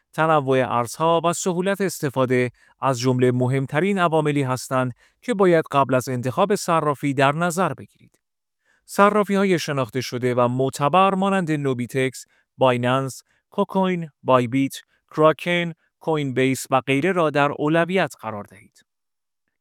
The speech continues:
دو، امنیت را در اولویت قرار دهید. برای هر صرافی رمز عبور منحصر به فرد و قوی استفاده کنید.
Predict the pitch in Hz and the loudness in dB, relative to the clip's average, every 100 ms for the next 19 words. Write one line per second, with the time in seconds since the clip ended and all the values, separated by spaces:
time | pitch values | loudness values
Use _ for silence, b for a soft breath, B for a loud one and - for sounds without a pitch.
0 | _ _ _ _ _ 123 139 139 139 135 | _ _ _ _ _ -2 2 4 2 -2
1 | _ _ 135 135 135 151 190 - 139 127 | _ _ -4 0 0 0 -2 -2 0 2
2 | 123 123 139 151 151 170 135 110 107 104 | 0 0 2 2 0 -2 -4 -10 -10 -10
3 | - 113 _ _ _ _ _ _ _ _ | -16 -20 _ _ _ _ _ _ _ _
4 | - 151 226 220 175 160 - 139 127 123 | 2 2 4 0 0 -2 0 0 2 -2
5 | 135 131 123 127 127 120 127 123 123 123 | -2 -2 0 0 0 0 -2 0 0 0
6 | 123 123 127 127 139 139 139 147 135 131 | 0 -4 -6 -6 -6 -4 -2 0 0 2
7 | 127 - 160 170 147 113 - 113 104 98 | -2 0 -4 -2 -2 -4 -10 -14 -14 -16
8 | - 202 | -20 -20